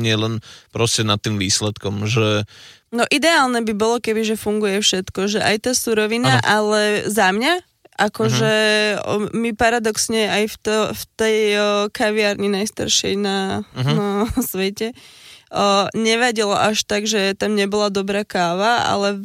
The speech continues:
Speaker 2: vadilo mi to všetko okolo. Chápeš, že ja
Speaker 1: Áno, áno.
Speaker 2: potrebujem, o, keď už idem do kaviarne, neidem si spraviť tú kávu doma.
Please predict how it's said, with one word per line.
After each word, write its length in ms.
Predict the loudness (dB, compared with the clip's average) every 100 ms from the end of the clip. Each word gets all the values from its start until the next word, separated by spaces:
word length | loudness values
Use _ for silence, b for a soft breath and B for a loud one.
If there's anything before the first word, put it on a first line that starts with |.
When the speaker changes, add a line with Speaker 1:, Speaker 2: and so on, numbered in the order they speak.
| -14
Speaker 2:
vadilo 580 | -12 -2 0 0 -2 -2
mi 120 | -2
to 140 | -4 -4
všetko 400 | -4 -6 -8 -10
okolo. 580 | -8 -4 -2 -2 -2 -4
Chápeš, 340 | -6 -4 -4 -2
že 140 | 0 0
ja 120 | 2 2
Speaker 1:
Áno, 80 |
áno. 40 | 2
Speaker 2:
potrebujem, 600 | 0 0 2 2 0 -2
o, 60 | -6 B B B 2 4 4
keď 140 | 0 0
už 120 | 0
idem 180 | 0 0
do 120 | 0
kaviarne, 480 | 0 0 0 0 0
neidem 320 | 0 0 -2
si 140 | -2 -4
spraviť 300 | -2 0 0
tú 100 | -2
kávu 360 | 2 2 2
doma. 360 | 0 0 2